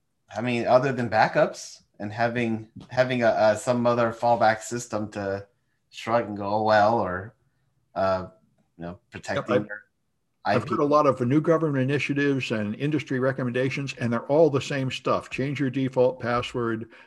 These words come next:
Speaker 2: have a backup system, uh, put endpoint protection systems on your endpoints.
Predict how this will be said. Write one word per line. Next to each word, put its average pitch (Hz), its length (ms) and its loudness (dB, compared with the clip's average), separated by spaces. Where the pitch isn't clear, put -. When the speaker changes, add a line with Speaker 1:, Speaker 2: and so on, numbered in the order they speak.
Speaker 2:
have 123 140 4
a 123 60 2
backup 123 440 2
system, 113 580 -4
uh, 104 160 0
put - 240 -2
endpoint 139 500 0
protection 117 540 -4
systems 113 480 -4
on 113 160 -2
your 101 140 -2
endpoints. 120 500 -4